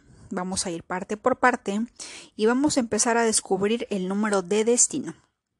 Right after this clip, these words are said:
El número de destino se va a sacar cuando pones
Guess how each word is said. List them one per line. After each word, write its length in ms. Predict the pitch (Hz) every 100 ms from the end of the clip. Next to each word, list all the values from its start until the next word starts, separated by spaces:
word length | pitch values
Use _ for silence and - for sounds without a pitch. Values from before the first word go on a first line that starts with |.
| _ _ - - - - -
El 180 | 214 214
número 300 | 233 233 196
de 160 | 180
destino 560 | 175 185 - 240 185 254 - _ _ _ _ _ _ _ _ -
se 160 | - 226
va 120 | 202
a 20 |
sacar 560 | 196 - - 196 180 302 - - - _ - - -
cuando 340 | - 214 202 -
pones 440 | 214 208 214 -